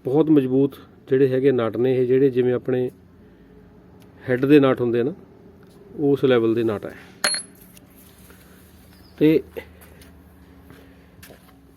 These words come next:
ਜਿਹੜਾ ਬ੍ਰੇਕ ਦੇ ਲੈਦਰ, ਲੈਦਰ ਤਾਂ ਚੱਲੇ ਹੀ ਨਹੀਂ ਹੈਗੇ,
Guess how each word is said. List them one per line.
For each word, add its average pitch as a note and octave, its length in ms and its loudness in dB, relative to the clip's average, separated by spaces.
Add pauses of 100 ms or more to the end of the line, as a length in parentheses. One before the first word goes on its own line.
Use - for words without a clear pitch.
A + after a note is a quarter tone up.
(160)
ਜਿਹੜਾ D3 200 0
ਬ੍ਰੇਕ D3 380 2
ਦੇ E3 220 4 (220)
ਲੈਦਰ, C3 420 0 (1700)
ਲੈਦਰ D3 320 -2
ਤਾਂ F3 200 0 (420)
ਚੱਲੇ E3+ 220 4
ਹੀ F#3 60 8
ਨਹੀਂ F3 160 6
ਹੈਗੇ, E3 200 -2